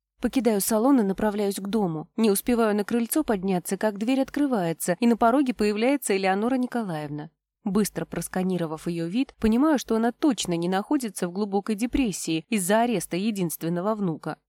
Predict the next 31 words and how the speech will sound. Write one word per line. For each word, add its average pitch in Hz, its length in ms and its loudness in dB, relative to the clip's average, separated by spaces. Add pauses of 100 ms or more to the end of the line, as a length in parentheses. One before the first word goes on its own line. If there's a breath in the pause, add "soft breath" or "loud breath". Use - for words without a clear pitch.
(140)
На 202 220 2
её 190 120 2
лице 220 320 0
скорее 180 340 -4
отображается 196 680 -4
решительность 202 720 -4
и 226 40 -2
злость. 214 560 -4 (520)
Но 190 160 2
эта 170 160 -4
злость, 170 400 -6
к - 60 -12
счастью, 165 560 -6
в 175 100 -6
данный 180 260 0
момент 202 400 -2
направлена 185 600 -2
не 170 140 -2
на 226 100 -2
меня. 196 400 -4 (280)
«Зачем 202 480 0
приехала 165 600 -2
сюда?» 151 440 -6 (380)
спрашивает 151 720 -8
меня. 147 300 -14 (360)
«Хотела 247 400 0
убедиться, 240 480 0
что 233 220 -2
вы 240 100 0
в - 80 -8
порядке». 233 680 -4